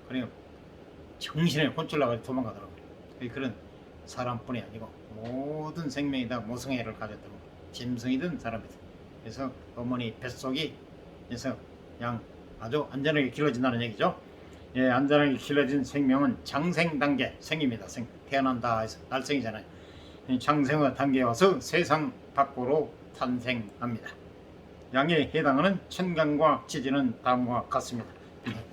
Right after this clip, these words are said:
지금 좀 반복해드려도 양해하시기 바랍니다. 천간과 지지, 예, 천간,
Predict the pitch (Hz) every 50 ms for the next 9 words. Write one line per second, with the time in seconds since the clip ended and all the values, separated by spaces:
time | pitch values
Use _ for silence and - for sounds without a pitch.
0 | - - - - 147 131 117 - - - - - - - 131 123 117 - - 127
1 | 123 131 120 135 117 113 - 127 113 127 120 113 110 147 143 - - - 120 127
2 | 131 123 117 - - - - - - - - - - - - - - - 117 120
3 | 113 107 95 - - - - - - - - 127 131 135 127 135 135 135 127 131
4 | 127 120 120 - - 117 123 117 - - - - - - - - - - 123 120
5 | 120 - - 143 131 123 117 139 175 185